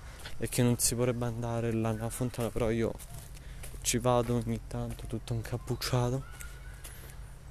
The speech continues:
E, mm, e lì io sognavo di dare il mio primo bacio, di portarci, eh, soprattutto la ragazza che, che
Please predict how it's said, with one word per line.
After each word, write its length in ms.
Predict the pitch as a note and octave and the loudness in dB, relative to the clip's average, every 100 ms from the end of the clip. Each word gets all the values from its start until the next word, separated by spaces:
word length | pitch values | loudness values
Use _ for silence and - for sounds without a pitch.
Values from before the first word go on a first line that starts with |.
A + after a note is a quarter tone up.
| - - - - | -14 -16 -14 -4
E, 520 | A2 A2+ A2+ A2+ A2 A2 | 0 4 4 6 6 6
mm, 580 | A2 A2 A2 G#2+ A2+ G#2+ - - - | 6 6 4 2 0 -2 -2 -2 4
e 80 | |
lì 480 | D3 D#3 F#3 F#3+ - | 6 8 6 4 2
io 120 | D3 | 2
sognavo 680 | C#3 C#3 C3+ D3+ D#3 D#3 D3+ C#3+ - | 4 6 6 8 6 4 0 -2 0
di 180 | B2+ B2 | 2 6
dare 420 | C3 B2 B2+ A#2 | 8 8 6 6
il 120 | A#2+ | 4
mio 200 | A#2 B2 | 6 6
primo 300 | A2+ A#2 A2+ G2 | 8 8 8 6
bacio, 400 | G#2 - - C3 - - - - - - - - - | 4 2 0 -2 -4 -6 -4 -4 -4 -6 -8 -8 -6
di 80 | - | 2
portarci, 840 | A#2+ B2+ - C3+ A2+ - A#2+ - - - - | 4 4 6 6 6 2 4 2 0 -2 2
eh, 540 | C3 A#2 A#2 A#2 A2 G#2 | 6 6 6 4 4 2
soprattutto 800 | G#2+ - C#3 C3 A#2+ - C#3+ - | 6 8 8 8 6 10 10 12
la 140 | B2 B2 | 12 12
ragazza 500 | C3+ C3+ C#3 - B2 | 12 10 6 4 4
che, 280 | A2 A2 G2+ - - - - - - - - - - - - - - - - | 2 2 0 -2 -8 -8 -8 -10 -12 -10 -8 -8 -8 -10 -10 -10 -12 -10 0
che 140 | - | 6